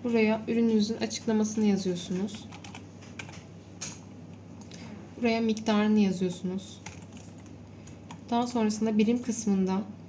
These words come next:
paket, ton, adet,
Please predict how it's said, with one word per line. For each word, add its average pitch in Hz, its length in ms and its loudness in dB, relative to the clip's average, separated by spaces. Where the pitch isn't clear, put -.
paket, 202 580 0
ton, 208 300 4
adet, 196 560 0